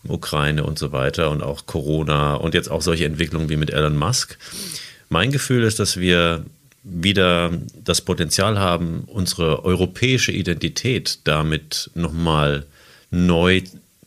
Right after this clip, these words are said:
zu festigen. Also wir kommen ja aus einer Welt der, eher der Fragmentierung, das ist so mein Gefühl, ne? So lauter Nischen, die sich irgendwie und jeder gegen jeden und, äh, es gibt nur Schwarz und Weiß, ja, und, und jeder argumentiert gegeneinander und jetzt diese Entwicklungen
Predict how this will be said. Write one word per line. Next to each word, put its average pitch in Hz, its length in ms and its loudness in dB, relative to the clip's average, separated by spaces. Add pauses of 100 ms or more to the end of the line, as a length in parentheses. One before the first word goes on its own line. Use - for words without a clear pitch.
zu - 160 0
festigen. 80 640 0 (260)
Also 85 220 0
wir 90 80 4
kommen 107 200 2
ja 101 60 6
aus 95 100 2
einer 90 220 0
Welt 98 280 2
der, 87 200 4
eher 90 240 2
der 85 140 0
Fragmentierung, 98 760 0
das 113 120 -4
ist 98 40 -10
so 107 80 0
mein 98 180 0
Gefühl, 127 460 -2
ne? 117 300 2
So 92 200 -2
lauter 92 480 0
Nischen, 117 520 0
die 110 80 -2
sich 101 160 -4
irgendwie 101 260 0
und 92 100 -2 (120)
jeder 104 280 2
gegen 104 280 2
jeden 110 520 2
und, 90 280 0 (380)
äh, 92 80 0
es 90 120 0
gibt - 180 -2
nur 110 120 2
Schwarz 95 440 -2
und 87 200 -4
Weiß, 123 400 2
ja, 95 240 4
und, 90 200 0
und 87 120 -6
jeder 92 240 0
argumentiert 90 600 0
gegeneinander 95 580 2
und 92 100 -2
jetzt 98 260 0
diese 95 160 0
Entwicklungen 98 540 -2